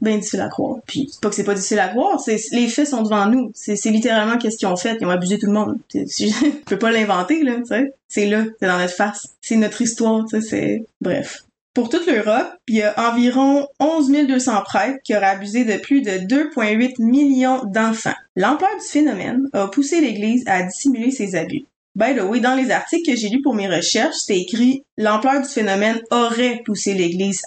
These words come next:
à ». Il n'y a pas de supposition ici. Comme j'ai, comme je viens de dire, les faits sont les faits. L'Église catholique a dissimulé les abus sexuels et physiques commis par ses membres en position d'autorité sur des enfants.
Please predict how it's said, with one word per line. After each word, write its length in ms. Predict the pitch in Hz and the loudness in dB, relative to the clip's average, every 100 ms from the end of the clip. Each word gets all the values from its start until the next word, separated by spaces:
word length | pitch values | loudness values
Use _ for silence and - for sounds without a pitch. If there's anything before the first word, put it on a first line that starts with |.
| - | -4
à ». 140 | - 285 - | -4 -4 -4
Il 40 | |
n'y 40 | 294 | -2
a 40 | |
pas 120 | 294 | 0
de 60 | 415 | 0
supposition 680 | - 226 226 202 - 202 165 | 0 0 0 -2 0 0 0
ici. 320 | - - - | -2 -4 -6
Comme 180 | - 196 | -2 2
j'ai, 340 | 233 240 208 220 | 2 2 2 0
comme 180 | 277 320 | 2 2
je 60 | |
viens 100 | 339 | 0
de 60 | 202 | 0
dire, 200 | 220 294 | 2 2
les 120 | 320 | 2
faits 180 | - 330 | 0 -2
sont 140 | 285 | 0
les 120 | 196 151 | 0 -2
faits. 280 | - 254 - _ | -2 -2 -4 _
L'Église 320 | 185 190 311 | -2 0 0
catholique 540 | - 262 202 247 269 - | 0 0 0 0 0 -2
a 300 | 311 330 - 190 | -2 0 -4 -8
dissimulé 640 | 180 - 202 175 180 - - | -8 -4 -2 0 -2 -4 -2
les 180 | 220 208 | 0 2
abus 140 | 190 | 0
sexuels 420 | 208 226 226 262 | -2 -2 0 2
et 60 | 269 | 2
physiques 440 | - 208 214 254 | -2 -2 -2 0
commis 280 | 262 208 247 | -2 0 0
par 180 | 247 254 | 0 -2
ses 140 | - | -2
membres 280 | 196 214 240 233 | 0 2 0 0
en 160 | 180 | -2
position 420 | 180 214 - 233 | 0 0 0 0
d'autorité 520 | 226 214 196 190 254 247 | 2 0 0 0 0 0
sur 220 | 226 190 | 0 -2
des 300 | 196 220 220 - 180 220 | 0 0 -2 -4 0 2
enfants. 420 | 277 269 196 | 0 0 -6